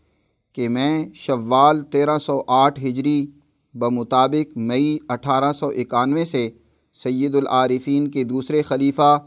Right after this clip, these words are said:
مولانا ابو الحسن تاج محمود صاحب کے پاس امروٹ ضلع سکھر میں چلا گیا۔ انہوں نے اپنے مرشد کا وعدہ پورا کر دکھایا،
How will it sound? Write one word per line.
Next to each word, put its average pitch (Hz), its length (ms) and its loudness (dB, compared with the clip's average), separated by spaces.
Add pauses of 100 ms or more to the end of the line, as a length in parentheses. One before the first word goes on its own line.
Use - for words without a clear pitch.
(360)
مولانا 139 560 2
ابو 135 200 0
الحسن 139 520 -6
تاج 139 340 0
محمود 131 440 -2
صاحب 131 440 -2
کے 120 120 -2
پاس 127 500 0
امروٹ 135 460 0
ضلع 127 320 -4
سکھر 165 400 -10
میں 147 140 -4
چلا 120 280 -2
گیا۔ 104 240 -4 (880)
انہوں 143 240 0
نے 151 180 0
اپنے 135 280 0
مرشد 131 420 -4
کا 123 140 -2
وعدہ 123 320 0 (100)
پورا 151 260 -2
کر 143 180 -4
دکھایا، 104 520 -4